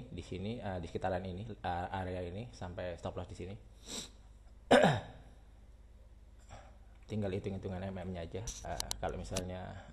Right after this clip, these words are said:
eh, apa namanya, kalau misalnya emang, eh,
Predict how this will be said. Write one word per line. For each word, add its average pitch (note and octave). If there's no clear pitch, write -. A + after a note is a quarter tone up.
eh, F2+
apa F#2
namanya, A2+
kalau F#2+
misalnya F#2+
emang, F#2
eh, F#2+